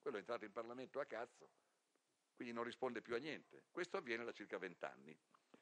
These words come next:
La terza ipotesi rispetto a questo primo articolo è molto semplice, è quella, al di là del fatto che la seconda parte non è rispettata,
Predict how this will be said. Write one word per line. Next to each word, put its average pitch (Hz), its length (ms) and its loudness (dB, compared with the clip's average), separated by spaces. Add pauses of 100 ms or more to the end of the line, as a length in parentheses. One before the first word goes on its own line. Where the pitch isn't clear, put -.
(340)
La 190 420 12 (880)
terza 160 640 8
ipotesi 87 720 8 (340)
rispetto 98 560 -2
a - 140 -4
questo 104 280 -2
primo 101 280 0
articolo - 760 6 (260)
è 170 100 8
molto 156 320 12
semplice, 92 800 4 (240)
è 135 140 -2
quella, 101 460 8 (760)
al 90 100 2
di 90 60 2
là 113 120 12
del 104 140 8
fatto 113 260 10
che 82 80 0
la 87 80 4
seconda 95 380 2
parte 104 480 6
non 82 180 0
è 101 60 6
rispettata, 110 840 2